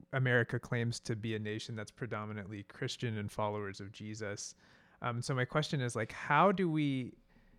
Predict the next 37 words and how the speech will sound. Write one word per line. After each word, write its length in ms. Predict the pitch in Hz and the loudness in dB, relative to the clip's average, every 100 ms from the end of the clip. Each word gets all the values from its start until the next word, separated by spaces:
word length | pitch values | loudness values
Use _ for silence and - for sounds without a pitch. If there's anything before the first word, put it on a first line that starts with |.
| - | -12
how 220 | - 147 | 2 4
do, 260 | 175 202 - | 6 6 6
like, 200 | 170 147 | 6 8
is 140 | 165 | 8
there 180 | 156 185 | 12 12
any 200 | 190 202 | 12 8
hope 380 | - - 165 156 | 8 10 10 10
to 140 | 156 | 6
breaking 520 | 123 123 123 - 127 | 8 6 6 4 0
this 160 | 117 110 | 2 0
cycle? 560 | - 113 110 - 95 107 | 0 0 0 0 -2 0
Is, 300 | 113 131 143 - - | 0 0 -2 -6 -8
is 180 | - 147 | -4 4
there 140 | 151 | 8
any 140 | 165 170 | 10 10
hope 220 | 151 143 | 8 8
to 60 | 139 | 6
breaking 280 | 131 127 131 | 4 4 4
this 140 | 127 | 2
cy-, 200 | - 120 - - | 4 2 2 -2
cycle 340 | 139 127 123 | 0 2 4
and 140 | 117 117 | 2 4
living 380 | 120 123 123 | 4 4 2
in, 240 | 113 113 110 | 2 0 -2
in 160 | 120 117 | -2 0
the 100 | 113 | 0
kingdom 580 | - 120 113 110 107 107 | 0 0 0 -2 -4 -2
that 180 | 117 | -2
Christ 360 | - 117 110 - _ _ - | 2 2 4 0 _ _ -10
talked 360 | - 113 - | -2 -2 -2
about? 260 | 120 113 110 | 0 2 2
And 140 | 113 | 0
if 100 | 113 | -2
so, 260 | - 139 117 | 0 4 4
how 380 | - 117 127 131 | 4 4 6 6
do 140 | 135 | 4
we 360 | 120 117 113 | 2 2 0